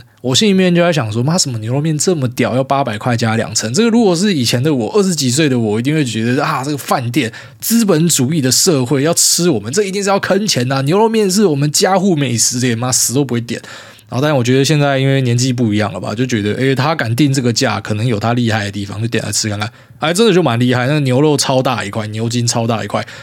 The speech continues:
汤直接鸡巴一整壶给你哦，你自己要喝多少加到爽。那整个晚上过得蛮快乐，又泡汤什么的。然后隔天睡醒了，就发现一个很奇怪的现象哦。第一个，妈，手机把我震醒。一般我一定会开飞行模式，而且我超讨厌接电话，所以飞行模式有时候就是常驻挂在那边。诶，怎么会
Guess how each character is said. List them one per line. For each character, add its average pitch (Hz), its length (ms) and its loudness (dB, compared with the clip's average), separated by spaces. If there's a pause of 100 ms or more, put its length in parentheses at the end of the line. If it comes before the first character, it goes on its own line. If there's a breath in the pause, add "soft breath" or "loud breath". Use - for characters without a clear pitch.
汤 190 200 -2
直 185 60 0
接 147 140 2
鸡 156 220 -2
巴 156 180 0
一 160 60 2
整 120 180 -2
壶 117 120 -2
给 107 200 -2
你 107 200 -4
哦， 107 120 -6
你 110 140 -4
自 135 140 -2
己 135 80 2
要 139 160 2
喝 127 200 0
多 127 140 0
少 107 160 0
加 113 240 -2
到 120 160 0
爽。 - 240 -4 (460 loud breath)
那 127 140 0
整 139 140 0
个 143 80 2
晚 135 120 2
上 170 160 2
过 160 120 2
得 143 60 2
蛮 117 160 0
快 123 200 -2
乐， 120 200 0
又 120 100 2
泡 117 240 -2
汤 98 280 -6
什 98 100 -4
么 98 80 -12
的。 - 80 -12 (420 loud breath)
然 147 140 0
后 170 60 -2
隔 175 120 2
天 202 160 2
睡 196 240 4
醒 110 200 -2
了， 104 100 -4
就 151 80 0
发 165 140 0
现 180 100 0
一 147 40 0
个 151 60 0
很 123 80 0
奇 117 240 -2
怪 127 180 0
的 104 60 -4
现 104 180 -4
象 104 140 -4
哦。 104 120 -8
第 190 120 0
一 175 60 0
个， 147 160 0
妈， 165 100 2
手 117 220 0
机 156 140 0
把 160 100 2
我 107 80 -2
震 110 240 0
醒。 107 180 -4
一 185 80 -2
般 180 180 0
我 117 120 0
一 123 60 0
定 165 100 0
会 180 80 4
开 151 180 -2
飞 139 140 0
行 110 100 -4
模 101 140 -8
式， 135 140 -2
而 - 20 0
且 175 60 0
我 151 60 0
超 151 180 0
讨 127 100 2
厌 113 100 0
接 113 160 0
电 110 160 -2
话， 101 160 -2
所 127 120 -4
以 - 20 -2
飞 139 160 -2
行 120 80 -2
模 110 120 -4
式 113 220 -2
有 101 120 -8
时 104 80 -4
候 113 100 0
就 117 100 0
是 117 120 0
常 110 240 -2
驻 127 160 2
挂 113 180 0
在 110 60 -6
那 104 100 -6
边。 107 160 -10
诶， 170 140 0
怎 - 140 -4
么 120 120 -2
会 165 180 4